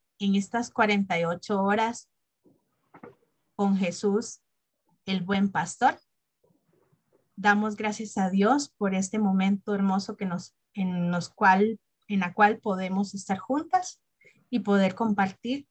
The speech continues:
como esta parte de la gran familia inesiana que somos. El día de hoy nos tocará reflexionar con también las personas que estarán mirando este video,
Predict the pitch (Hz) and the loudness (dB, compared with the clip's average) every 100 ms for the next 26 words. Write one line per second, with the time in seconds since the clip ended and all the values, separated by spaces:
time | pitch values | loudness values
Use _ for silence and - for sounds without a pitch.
0 | _ _ _ _ - 208 190 190 220 202 | _ _ _ _ -2 0 2 0 -2 2
1 | 214 208 - 220 214 175 180 190 190 220 | 4 4 0 -2 0 -2 -2 -2 0 0
2 | 208 190 190 196 190 170 165 190 175 175 | 2 2 0 0 0 -4 -6 -4 -2 -4
3 | - - 131 131 _ - - _ _ _ | -8 -12 -10 -12 _ -20 -20 _ _ _
4 | _ _ _ _ _ _ _ _ _ _ | _ _ _ _ _ _ _ _ _ _
5 | - 214 202 202 196 202 214 254 285 294 | -2 0 4 4 6 4 4 4 2 0
6 | 285 _ 214 208 208 196 185 185 185 208 | -4 _ -6 -6 -6 -2 0 2 4 4
7 | 220 _ _ _ _ _ _ _ _ _ | 0 _ _ _ _ _ _ _ _ _
8 | _ 202 214 220 196 - 170 180 214 302 | _ -4 -2 -2 -4 -4 -2 0 0 0
9 | - 202 190 180 175 - _ _ 185 180 | -4 -4 -2 -2 -6 -8 _ _ -6 -4
10 | 170 170 180 196 190 175 - 180 196 202 | -2 -2 0 -2 -2 -6 -4 -2 -2 -4
11 | - 170 - 180 160 180 196 196 208 214 | -8 -10 -4 -2 0 2 2 4 4 4
12 | 202 - 208 214 214 233 311 | 0 -2 -2 0 0 0 -2